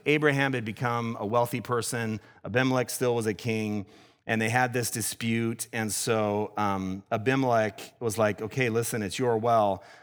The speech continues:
But then Abimelech said, "I want you to covenant with me that you won't fight me over this." So they do this elaborate covenant with seven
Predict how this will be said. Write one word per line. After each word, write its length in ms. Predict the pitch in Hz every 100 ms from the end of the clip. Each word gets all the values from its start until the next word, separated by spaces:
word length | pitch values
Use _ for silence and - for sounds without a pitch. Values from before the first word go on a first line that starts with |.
| _
But 160 | 117 -
then 160 | 143
Abimelech 400 | 135 139 143 127
said, 240 | - 123 117
"I 20 |
want 400 | 110 120 127 -
you 120 | 127
to 260 | 117 104 98 -
covenant 460 | - 160 160 147 120
with 200 | 113 110
me 180 | 107 104
that 220 | 104 98
you 160 | 113
won't 340 | 120 117 110 -
fight 300 | - 113 107
me 120 | 98
over 220 | 90 87
this." 460 | 80 - - - - _ _ _ _ _
So 80 | 131
they 100 | 123
do 160 | 127 147
this 300 | 120 - -
elaborate 580 | 117 120 131 135 123 -
covenant 500 | 120 113 117 113 113
with 200 | 92 - _ _ _
seven 720 | - - 143 131 131 127 127